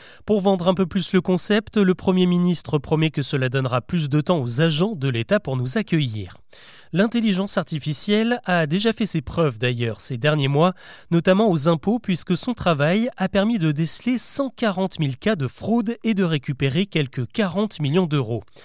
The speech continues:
Albert va aussi opérer dans les services environnementaux pour accélérer la transition énergétique. Instruire un dossier pour implanter des éoliennes, par exemple,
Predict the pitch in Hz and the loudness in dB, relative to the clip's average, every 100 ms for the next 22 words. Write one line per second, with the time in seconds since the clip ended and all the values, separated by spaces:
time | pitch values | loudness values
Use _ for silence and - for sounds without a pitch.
0 | - - - 196 202 185 180 143 143 131 | -20 -18 0 2 2 2 2 2 0 0
1 | 147 135 135 131 135 127 120 147 135 139 | -2 -2 0 0 0 0 0 -2 -2 -4
2 | - 190 170 156 143 151 160 - 240 - | -4 -2 0 2 2 2 0 0 -2 -2
3 | 143 139 - - 165 147 143 226 139 - | -2 -2 -2 -2 0 0 0 0 0 -2
4 | 151 127 127 - 190 156 127 117 131 - | -4 -4 -2 0 2 2 0 -2 -4 0
5 | 214 - - - - - 208 - - 196 | 0 -2 -14 -18 -10 -2 0 0 -2 0
6 | 175 165 165 - 180 - 117 120 139 - | 0 0 0 0 -2 -2 -4 -2 -4 -4
7 | 139 110 101 139 131 180 214 170 156 143 | -4 -4 -2 0 2 0 0 -2 -2 0
8 | 226 - | 0 0